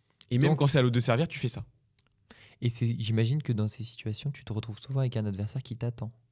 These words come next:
Speaker 1: Oui, et du coup, c'est ça aussi que je voulais en venir.
Speaker 2: Donc, c'est pas forcément prendre du temps systématiquement quinze secondes entre les
Speaker 1: C'est
Speaker 2: points,
Speaker 1: arriver après
Speaker 2: c'est
Speaker 1: l'adversaire.
Speaker 2: prendre le temps que tu veux. Et c'est toi qui imposes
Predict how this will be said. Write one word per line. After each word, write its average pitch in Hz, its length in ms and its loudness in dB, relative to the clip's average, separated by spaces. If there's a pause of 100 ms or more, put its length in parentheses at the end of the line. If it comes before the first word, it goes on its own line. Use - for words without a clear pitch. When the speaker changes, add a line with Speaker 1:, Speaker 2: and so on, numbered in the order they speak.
(140)
Speaker 1:
Oui, 165 160 0 (220)
et 117 80 2
du 110 100 -2
coup, 165 120 -2
c'est 156 100 4
ça 147 120 4
aussi 135 220 2
que 117 80 -4
je 113 80 -4
voulais 110 120 -2
en 107 60 0
venir. 101 260 -8
Speaker 2:
Donc, 139 200 4
c'est 107 360 -4 (280)
pas 160 140 0
forcément 135 520 -2 (640)
prendre 127 300 -2
du 117 160 -4
temps 117 300 -4
systématiquement 113 720 -6
quinze 110 220 -8
secondes 104 360 -6
entre 104 260 -6
les 98 120 -4
Speaker 1:
C'est - 80 -10
Speaker 2:
points, 151 120 -2
Speaker 1:
arriver 107 260 0
après 101 120 0
Speaker 2:
c'est 131 80 2
Speaker 1:
l'adversaire. 104 260 2
Speaker 2:
prendre 143 260 6
le 117 120 4
temps 127 340 -4 (920)
que 139 120 2
tu 131 180 0
veux. 104 180 -4 (640)
Et 127 60 4
c'est 123 160 0
toi 170 180 2
qui 143 160 0
imposes 135 520 2